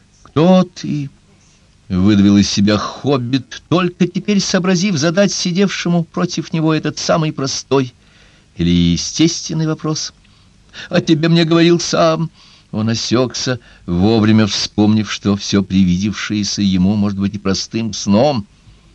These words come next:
«Сам Гэндальф, вернее, Оларин»,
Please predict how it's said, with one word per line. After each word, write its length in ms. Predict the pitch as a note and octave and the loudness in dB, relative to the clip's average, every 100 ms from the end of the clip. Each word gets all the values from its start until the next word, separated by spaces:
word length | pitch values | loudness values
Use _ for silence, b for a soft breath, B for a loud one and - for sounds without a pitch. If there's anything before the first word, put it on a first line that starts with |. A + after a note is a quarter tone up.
| _ _ _ - | _ _ _ -20
«Сам 500 | - - F2 F2+ F#2 | -10 -2 0 2 2
Гэндальф, 920 | F2+ G#2+ B2 C#3 B2+ B2+ G2 - - _ _ _ _ _ _ _ _ - | 2 4 2 0 -2 -2 -2 -8 -20 _ _ _ _ _ _ _ _ -16
вернее, 460 | - D#2 D#2+ E2+ F2+ | -10 -4 0 2 4
Оларин», 760 | G#2 A#2+ B2 B2 B2 A2+ | 4 4 2 2 2 0